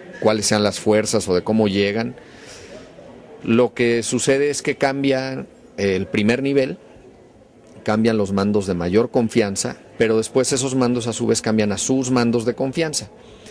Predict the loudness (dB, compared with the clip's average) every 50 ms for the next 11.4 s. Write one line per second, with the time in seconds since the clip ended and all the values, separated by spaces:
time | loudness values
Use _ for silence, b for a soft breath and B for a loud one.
0 | B B B B B 0 2 2 2 2 0 -2 -2 -2 -2 -2 -2 0 0 0
1 | 0 2 0 -2 -2 -2 -4 -8 -10 -14 -18 -18 -10 -6 -2 0 2 2 2 2
2 | 0 -2 -2 -2 -2 -2 -2 0 2 2 2 2 2 0 2 2 2 0 0 0
3 | 0 -2 -2 -2 -4 -8 -8 -10 -12 -14 -18 -20 -20 -20 -20 -8 -4 -2 -2 0
4 | 2 2 2 2 2 2 2 2 4 4 2 2 2 0 -4 -6 -8 -10 -4 0
5 | 0 0 2 2 0 -2 -2 -2 -6 -6 -6 -8 -10 -12 -18 -20 B B B B
6 | B B B B 0 0 0 0 0 -2 -2 -2 -2 -4 -4 -4 0 0 2 2
7 | 2 0 -2 -2 0 0 2 2 0 -2 -6 -12 B B B B B B B -20
8 | -20 -20 -2 2 2 2 4 2 0 0 0 -2 -2 -2 -2 0 0 0 0 -2
9 | -2 -2 -4 -4 -4 -4 -6 -4 -2 -2 -2 -2 -4 -8 -14 -20 -20 -20 -20 -20
10 | -20 -20 -20 -20 B B B B B -4 -2 0 2 0 0 0 0 0 0 0
11 | 0 -2 0 0 2 0 0 -2